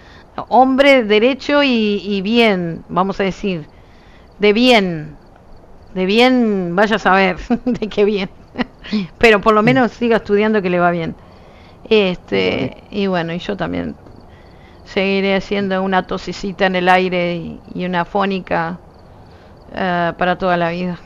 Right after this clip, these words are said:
Speaker 1: quien viera, pero, eh, qué afónica. <laughs> Ay, Dios querido,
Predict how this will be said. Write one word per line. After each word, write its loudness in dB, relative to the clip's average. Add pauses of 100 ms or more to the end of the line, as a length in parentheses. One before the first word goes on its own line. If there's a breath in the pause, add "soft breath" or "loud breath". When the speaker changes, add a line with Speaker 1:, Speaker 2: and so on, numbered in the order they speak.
(120)
Speaker 1:
quien -8
viera, -6
pero, 0
eh, -2
qué -2
afónica. -4 (380)
<laughs> -2
Ay, 0
Dios -2
querido, -4